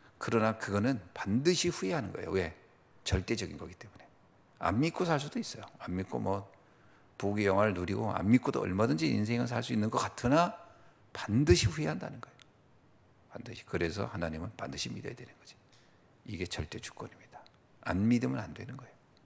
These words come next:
두 번째는 하나님의 절대 계획입니다.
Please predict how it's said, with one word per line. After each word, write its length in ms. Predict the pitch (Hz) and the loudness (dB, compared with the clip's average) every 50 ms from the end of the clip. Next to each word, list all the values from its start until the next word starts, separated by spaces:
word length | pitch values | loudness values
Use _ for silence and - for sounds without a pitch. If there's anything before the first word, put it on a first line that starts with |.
| - - _ _ _ _ _ - _ _ _ - - | -20 -20 _ _ _ _ _ -20 _ _ _ -18 -10
두 120 | - 98 | -2 2
번째는 400 | 101 113 113 - 135 117 95 87 - - - - - - - - - - - - | 4 4 4 6 4 2 2 0 -6 -12 -20 -20 -20 -20 -20 -20 -20 -20 -16 -6
하나님의 420 | - - 127 131 120 107 98 92 | 0 4 4 6 6 6 2 0
절대 340 | - - 95 87 - - 90 - | -2 -2 -6 -6 -6 -6 -10 -8
계획입니다. 680 | - - - - - 87 - - - - - - - | -4 2 2 2 2 0 -10 -12 -16 -20 -20 -20 -20